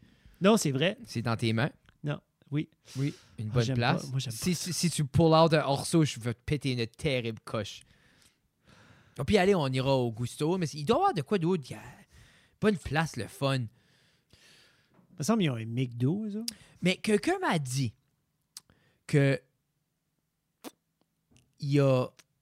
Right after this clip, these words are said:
Speaker 2: j'ai jamais été comme à la Thailand Board à brasserie.
Speaker 1: Ah.
Speaker 2: J'ai entendu dire que le, la nourriture là est insane.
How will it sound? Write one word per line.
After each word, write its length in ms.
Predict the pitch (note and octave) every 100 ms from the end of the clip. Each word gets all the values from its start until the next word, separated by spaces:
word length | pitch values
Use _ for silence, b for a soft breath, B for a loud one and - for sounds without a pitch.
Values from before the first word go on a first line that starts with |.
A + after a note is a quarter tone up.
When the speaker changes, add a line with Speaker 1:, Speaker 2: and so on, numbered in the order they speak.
| -
Speaker 2:
j'ai 200 | A#2 C3
jamais 220 | F#3+ G#3
été 260 | G3+ B3 F3+
comme 160 | D3
à 60 | A#2+
la 200 | G#2+ - _ _
Thailand 240 | - G3 F#3
Board 220 | G3+ G3
à 80 | A2+
brasserie. 800 | G#2+ G2 D#3 G3+ F#3+ - E2+ - _ _ _ _ _ _ _ _ _ _ _ _ _ _ _ -
Speaker 1:
Ah. 140 | - B2+
Speaker 2:
J'ai 80 | C3+
entendu 260 | B2 D#3+ C#3
dire 380 | C#3 E3+ G3 D#3+
que 240 | D#3+ D3+ C#3 A2+ A2
le, 240 | G#2+ G#2+ A2+
la 120 | F#2
nourriture 640 | G#2 C3 G3+ A3+ D#3+ D#3
là 320 | C3+ B2+ C3 -
est 160 | A2 A2+
insane. 580 | G#2 G2 - - A#2